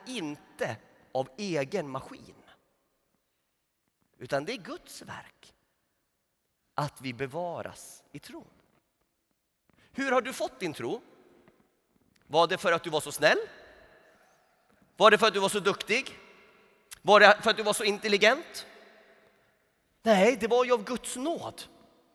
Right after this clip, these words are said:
att du fick en gåva av tro. Det var ju så du fick din tro. Och det var så jag fick min tro. Och det är också hans verk när vi bevaras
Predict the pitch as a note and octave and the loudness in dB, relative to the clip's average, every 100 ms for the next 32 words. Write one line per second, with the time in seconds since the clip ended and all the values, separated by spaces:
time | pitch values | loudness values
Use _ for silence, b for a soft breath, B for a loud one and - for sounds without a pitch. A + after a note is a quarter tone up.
0 | _ E3 - G#3+ D#3+ - D#3+ D#3+ D3+ C#4+ | _ -2 -2 -4 -4 -2 -4 -4 -4 -4
1 | A3+ D#3+ F#3 C#4+ - D3+ D3+ - F4 B3 | 0 2 2 0 -2 -4 -6 -6 -6 -8
2 | - - - _ _ _ _ _ _ - | -14 -20 -20 _ _ _ _ _ _ -8
3 | G#3 D#4 - A#3 D4 F#4 - - G4 C#4 | -2 0 0 0 0 0 0 0 0 2
4 | F#3+ A2+ - - - - _ _ _ _ | 0 -2 -8 -20 -20 -20 _ _ _ _
5 | _ _ _ _ _ _ _ _ _ _ | _ _ _ _ _ _ _ _ _ _
6 | G#3 C4+ C#4 B3 G#3+ C4+ D#4 C4 A#3 F4+ | 2 2 4 0 0 0 0 -6 -6 -6
7 | B3 C#3+ - - _ - _ _ _ _ | -8 -10 -12 -20 _ -20 _ _ _ _
8 | _ _ _ _ _ _ _ _ _ F3+ | _ _ _ _ _ _ _ _ _ 0
9 | F3+ A#3 - C4 - - - C#4+ G3 D3 | 2 -2 -2 -4 -4 -10 -6 0 2 2
10 | C#3 B2 A#2 F2 - - - - _ _ | 0 -6 -4 -4 -8 -20 -20 -20 _ _
11 | _ _ - C3 A#2+ A#2 A2 A2 E3 D3 | _ _ -2 0 0 -2 -4 0 0 2
12 | A#3+ C4+ D3 G#2 D#3 - - - | 2 2 0 -2 -6 -6 -6 -8